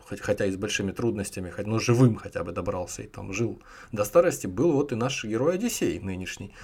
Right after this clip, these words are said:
М, когда начинается Одиссея, боги разговаривают обо всех этих делах, что было, что, что станет, Агамемнона это вспоминают. И, и, кстати, выходит, э, Афина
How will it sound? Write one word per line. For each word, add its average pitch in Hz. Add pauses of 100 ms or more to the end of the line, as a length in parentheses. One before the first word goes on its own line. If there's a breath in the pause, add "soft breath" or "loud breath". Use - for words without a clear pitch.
(720 loud breath)
М, 104 (680)
когда 123
начинается 139
Одиссея, 139 (560)
боги 135
разговаривают 104
обо 92
всех -
этих 90
делах, 170 (840)
что -
было, 165
что, 92 (180)
что -
станет, 175 (180)
Агамемнона 165
это 147
вспоминают. 135 (540 loud breath)
И, 214 (1000)
и, 135
кстати, 127
выходит, 135
э, 117
Афина 117